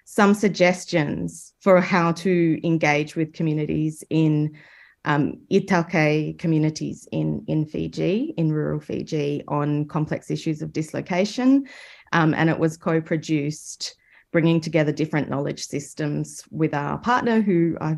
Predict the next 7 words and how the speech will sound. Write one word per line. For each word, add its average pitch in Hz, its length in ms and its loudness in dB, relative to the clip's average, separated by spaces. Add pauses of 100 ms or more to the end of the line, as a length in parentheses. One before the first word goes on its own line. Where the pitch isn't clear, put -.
(220)
put - 120 -6
a 175 40 -2
photo 160 400 0
of 151 100 -6
here. 214 400 2 (480)
Um, 165 500 4
so 170 340 4